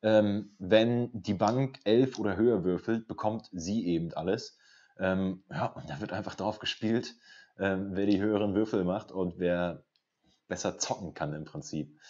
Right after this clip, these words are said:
Ähm, eins der Spiele vermutlich, weswegen dieses illegale Glücksspiel verboten wurde. Deswegen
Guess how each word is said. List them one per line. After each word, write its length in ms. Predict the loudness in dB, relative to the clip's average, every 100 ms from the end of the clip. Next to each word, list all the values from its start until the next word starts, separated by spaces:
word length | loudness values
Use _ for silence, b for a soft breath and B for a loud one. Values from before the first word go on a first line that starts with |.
| B B B 0
Ähm, 320 | 2 4 0 0
eins 220 | 0 2
der 80 | 2
Spiele 280 | 2 4 4
vermutlich, 520 | 4 0 0 -2 -2
weswegen 720 | -4 2 4 4 0 -4 -8
dieses 480 | -4 -2 -2 -4 -4
illegale 460 | 0 2 2 2 0
Glücksspiel 580 | 0 -2 -6 -2 -2 -2
verboten 480 | -4 -4 -4 -4
wurde. 220 | -4 -4 -4
Deswegen 560 | -4 0 2 0 -4